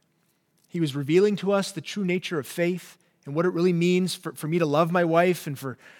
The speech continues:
for Don to follow me as a husband. As we look back, we see that, that time as essential for preparing us for the ministry that God has for us now. In the moment, it, it was horrible. But in time, we, we see the, the,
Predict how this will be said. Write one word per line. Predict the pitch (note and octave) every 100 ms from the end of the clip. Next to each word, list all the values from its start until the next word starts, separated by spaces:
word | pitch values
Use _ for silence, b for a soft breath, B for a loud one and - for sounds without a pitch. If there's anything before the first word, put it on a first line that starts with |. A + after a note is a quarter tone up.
| B
for | B D3
Don | D3 E3+
to | E3
follow | - D#3+ F3+
me | F3+
as | D3+
a |
husband. | B2+ E3+ E3+ F#3+ G3 - _ _ _ _ _ _ _ _ _ _ _ _ _ _ _ _ - b
As | C#3+ C#3
we | G3+
look | E3+
back, | D3 E3 D#3
we | D3+
see | D#3 - F3+
that, | D#3 D#3+ - _ b b
that | D3+ F3
time | - D#3+ D#3
as | B2+ B2+
essential | B2+ - F#3+ F#3+ C#3+
for | B2 C3
preparing | C3 - G#3 F#3
us | C3 A#2+
for | -
the | C3+
ministry | C3 C#3+ -
that | B2+
God | C3 B2+ A#2+
has | B2 B2
for | - B2
us | A2+
now. | D3 F3 G#2 G#2 _ _ _ _ _ _ _ _ _ _ _ _ -
In | D3
the | D3
moment, | A3 C4 C#3+
it, | D3 D3 -
it | D3
was | C#3+ F#3+ F3
horrible. | - E3 A#2+ G2 _ _ _ _ _ _ _ _ -
But | C#3+
in | C#3+
time, | - G#3 A3 D3
we, | C#3 D3+
we | D3+
see | C#3 - A#3+ A3
the, | C#3+
the, | C#3+ C#3